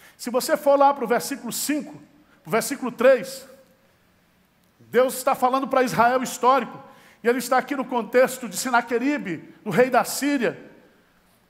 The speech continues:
E esse rei da Síria já tinha destruído o reino norte em setecentos e vinte e dois, e esse Senaqueribe vem para destruir a pequeno, o pequeno Israel, cujo rei é Ezequias.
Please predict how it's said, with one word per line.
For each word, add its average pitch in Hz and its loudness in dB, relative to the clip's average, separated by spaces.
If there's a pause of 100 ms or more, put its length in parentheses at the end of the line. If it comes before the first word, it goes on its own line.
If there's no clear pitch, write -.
(500)
E 214 0
esse 247 0
rei 262 2
da 254 4
Síria 285 -2
já 233 4
tinha 262 -4
destruído 247 -4 (200)
o 202 -6
reino 247 2
norte 254 2
em - -10
setecentos 247 -4
e 233 -6
vinte 233 -8
e 233 -6
dois, 240 2 (320)
e 262 -2
esse 277 2
Senaqueribe 269 -2
vem 262 -2
para 254 0
destruir 269 -2 (180)
a 269 4
pequeno, 302 -2
o 226 -8
pequeno 302 0
Israel, 247 2 (140)
cujo 285 -2
rei 226 6
é 269 6
Ezequias. 254 0